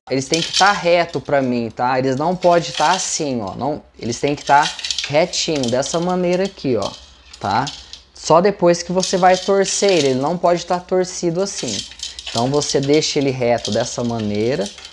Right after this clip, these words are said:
tá? E aí você pega um raio que tem a cabecinha agora pro lado de fora. Esse lado aqui, lembrando, não é o lado da catraca, tá? E você vai vir aqui, ó, e colocar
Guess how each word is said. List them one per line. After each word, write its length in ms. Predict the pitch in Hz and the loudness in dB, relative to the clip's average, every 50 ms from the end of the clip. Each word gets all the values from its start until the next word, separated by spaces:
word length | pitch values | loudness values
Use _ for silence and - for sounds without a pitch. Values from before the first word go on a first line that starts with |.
| - - - - - - - - | -20 -20 -20 -20 -16 -12 -2 0
tá? 240 | 110 113 131 165 170 - - - - - - - - - _ - - - | 2 2 2 2 0 -2 -4 -4 -6 -12 -16 -18 -18 -20 _ -20 -6 0
E 60 | 123 | 4
aí 100 | 120 131 | 4 4
você 300 | 135 147 147 - 170 156 | 4 2 2 2 0 0
pega 460 | - - 147 139 135 127 135 131 - - - | 2 4 4 4 6 6 4 2 2 2 -2
um 160 | 165 190 208 | -2 0 0
raio 380 | 190 165 151 131 131 131 123 120 | 0 4 4 6 6 6 4 0
que 80 | - | -2
tem 120 | - - 131 | -4 -4 -4
a 60 | 131 | -4
cabecinha 640 | 131 - 147 151 151 147 143 - - 151 143 139 135 | -2 -2 -2 -2 -2 -4 -4 -6 -6 -6 -4 -4 -2
agora 300 | 127 120 120 117 117 113 | 0 2 2 2 2 0
pro 120 | - - | -2 0
lado 300 | 123 120 120 143 160 170 | 2 6 6 6 4 2
de 100 | 160 156 | -4 -4
fora. 460 | 147 - - - 120 120 127 143 151 - | -8 -10 -4 0 2 2 2 2 0 -2
Esse 380 | - 165 190 208 - - - | 0 0 0 0 0 -4 -4
lado 300 | 214 143 135 131 131 131 | 0 4 4 4 4 2
aqui, 180 | 131 131 - 139 | 0 -2 -2 -2
lembrando, 460 | 131 135 139 131 120 127 123 123 127 | -2 0 -2 0 0 0 0 0 0
não 120 | 139 151 170 | -2 -2 0
é 80 | 165 | 0
o 60 | 151 | 2
lado 260 | 143 135 127 123 117 113 | 4 4 4 2 2 -2
da 140 | 107 117 | -4 -6
catraca, 720 | 117 - 120 117 - - 117 107 110 127 156 175 - - - - - - - - _ _ _ _ | -6 -6 -8 -8 -6 -2 2 2 4 4 2 -2 -8 -18 -20 -20 -20 -20 -20 -20 _ _ _ _
tá? 260 | - 110 117 135 160 - - - - - - _ _ - | 0 0 0 0 -2 -8 -18 -20 -20 -20 -20 _ _ -8
E 40 | |
você 300 | 107 117 123 - - - | -4 -4 -2 -2 0 -2
vai 220 | 131 139 139 143 147 | 2 4 4 4 4
vir 280 | 139 139 139 143 135 | 2 2 -2 0 0
aqui, 400 | 123 117 - _ - - 170 170 | 0 -2 -4 _ -8 -6 -4 -4
ó, 100 | - 101 101 - - - - _ _ _ _ _ _ _ - | -4 -6 -8 -12 -18 -20 -20 _ _ _ _ _ _ _ -16
e 80 | - 107 | -16 -12
colocar 840 | - - 131 139 143 147 151 - - 127 117 120 127 147 151 - | -2 2 2 4 4 2 0 0 2 2 4 4 2 0 -4 -12